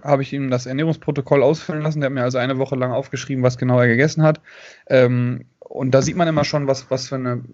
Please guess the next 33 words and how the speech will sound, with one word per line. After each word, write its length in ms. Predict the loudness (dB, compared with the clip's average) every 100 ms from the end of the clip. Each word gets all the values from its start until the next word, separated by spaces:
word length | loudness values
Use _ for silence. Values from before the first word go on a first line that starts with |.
| -20
was 300 | -6 -2 -2
für 60 | 0
ein 80 |
Mensch 220 | 0 0 -2
das 140 | -6
ist. 140 | -8
Ob 140 | -12 -10
der 120 | -8
viel 180 | -4 -2
im 100 | -2
Internet 300 | 2 2 2
rumsurft, 920 | -2 -2 -4 -6 -4 -2 2 4 4 0
ob 100 | -2
er 140 | -2
Angst 280 | -2 -4 0
hat 120 | 0
oder 180 | 0 0
nicht. 260 | 0 -2 -4 -18 -10 -2
Die 80 | 2
Person 260 | 2 4
hat 100 | 2
auf 120 | 0 -2
jeden 140 | -4
Fall 260 | 0 2 2
morgens 400 | -2 -4 -4 -6
einen 80 | -6
Eimer 160 | 0
Seeshake 360 | 0 0 -2 -4
getrunken, 480 | -6 -8 -6 -8 -10 _ -20 _
hat 180 | 0 0
dann, 320 | -2 -4 -6 -6
ähm, 440 | -4 -4 -6 -6
Mittagessen 800 | -4 -2 -2 -4 -4 -2 -4 -4